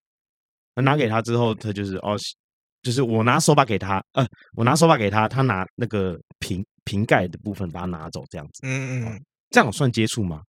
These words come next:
Speaker 1: 我也不知道。然后后来过一个礼拜回去之后，前阵子就发高烧嘛。
Speaker 2: 你哦？
Speaker 1: 隔了一礼拜发高烧。
Speaker 2: 嗯，那你应该也确诊了。
Speaker 1: 烧到三十八点五，我也觉得我是确诊了。然后呢，我就测，结果都阴性啊。
Speaker 2: 嗯。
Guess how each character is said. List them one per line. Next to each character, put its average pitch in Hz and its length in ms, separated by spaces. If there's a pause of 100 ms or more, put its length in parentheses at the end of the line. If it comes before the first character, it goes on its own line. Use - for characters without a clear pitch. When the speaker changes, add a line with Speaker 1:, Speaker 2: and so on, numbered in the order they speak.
(180)
Speaker 1:
我 107 240
也 160 200
不 - 100
知 - 220
道。 90 140 (840)
然 120 120
后 143 80
后 170 160
来 117 140
过 143 260 (460)
一 139 80
个 123 80
礼 104 80
拜 117 160
回 101 140
去 107 120
之 98 180
后， 95 200
前 - 180
阵 104 140
子 92 60
就 95 80
发 92 180
高 87 160
烧 78 180
嘛。 76 100 (520)
Speaker 2:
你 120 180
哦？ 107 140
Speaker 1:
隔 117 100
了 135 80
一 131 40
礼 107 60
拜 101 140
发 98 160
高 92 160
烧。 90 240 (140)
Speaker 2:
嗯， 143 240
那 214 120
你 156 120
应 151 40
该 170 100
也 135 40
确 - 120
诊 151 40
了。 165 60
Speaker 1:
烧 170 60
到 156 40
三 151 220
十 135 40
八 127 160
点 107 160
五， 98 120
我 214 120
也 277 80
觉 160 140
得 165 80
我 127 80
是 127 80
确 139 180
诊 95 160
了。 82 80 (440)
然 127 120
后 185 140
呢， 143 240 (240)
我 98 80
就 120 340 (300)
测， 101 320 (560)
结 135 80
果 143 80
都 147 160
阴 147 100
性 139 220
啊。 107 100 (760)
Speaker 2:
嗯。 131 200